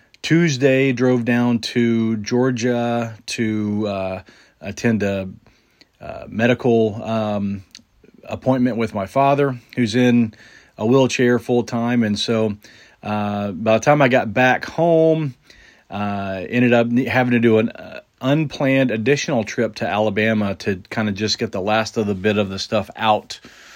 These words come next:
And, uh, then, then I came home Wednesday,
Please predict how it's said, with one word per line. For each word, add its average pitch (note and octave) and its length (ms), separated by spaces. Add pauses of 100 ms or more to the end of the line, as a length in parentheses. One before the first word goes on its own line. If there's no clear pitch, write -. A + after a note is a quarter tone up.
(340)
And, A2 580
uh, G#2 600
then, A2+ 240 (140)
then A#2 200
I G#2+ 80
came G#2+ 260
home A2 240
Wednesday, B2+ 720